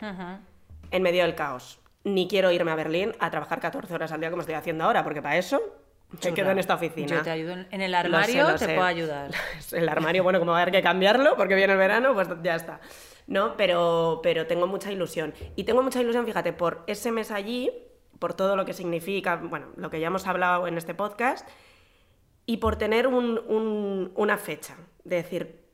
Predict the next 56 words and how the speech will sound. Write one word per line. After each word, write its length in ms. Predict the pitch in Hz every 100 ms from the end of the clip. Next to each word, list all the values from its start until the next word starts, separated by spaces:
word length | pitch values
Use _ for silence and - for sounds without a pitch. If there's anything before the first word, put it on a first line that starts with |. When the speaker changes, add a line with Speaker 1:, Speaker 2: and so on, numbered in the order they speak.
| -
Speaker 1:
Hmm. 80 | 220
Speaker 2:
"Voy 120 | 214
a 80 | 240
coger 280 | 240 220 175
toda 120 | 190
esta 180 | 185 233
maraña 460 | 226 208 202 196 180
que 80 | 175
tengo 160 | 170
ahora 140 | 170 156
mismo 360 | 156 160 156
de 280 | 156 156 151
vida 300 | 170 190 277 494 - - _ -
y, 240 | 208 190 -
y 120 | 196
de 80 | 175
aquí 140 | 170 208
al 100 | 185
uno 120 | 202
de 40 |
junio 340 | 196 226 254 254 -
la 220 | 180 170
tengo 200 | 180 185
que 80 | 190
ordenar 400 | 180 175 196 - - _
por 180 | 294 185
mí". 340 | 185 - - -
O 40 |
sea, 180 | 175 165
por 140 | 185
mí, 180 | 208 285 349
para, 420 | 233 190 175 - -
para, 400 | 196 185 180 - -
mm, 260 | 202 185 185
desbloquear 720 | 190 185 190 185 190 233 453 - - -
el 140 | 202 202
disfrute 580 | 214 - 220 269 311 330
de 180 | 190 170
ese 180 | 170
mes. 340 | 151 139 - - -
Speaker 1:
Hmm. 140 | 165 156 -
Speaker 2:
Entonces, 260 | 147 170
bueno, 180 | 170 147
estoy 200 | 143 165
en 100 | 147
ello, 280 | 135 135 160
estoy 200 | - 185
en 60 | 180
la 120 | 160
previa. 380 | - 151 147 147 _ _ _ - - - - -
Speaker 1:
Bueno, 360 | 165 156 139 127
pues 160 | 139
te 80 | 151
va 80 | 135
a 20 |
sorprender. 680 | - 139 131 127 123 123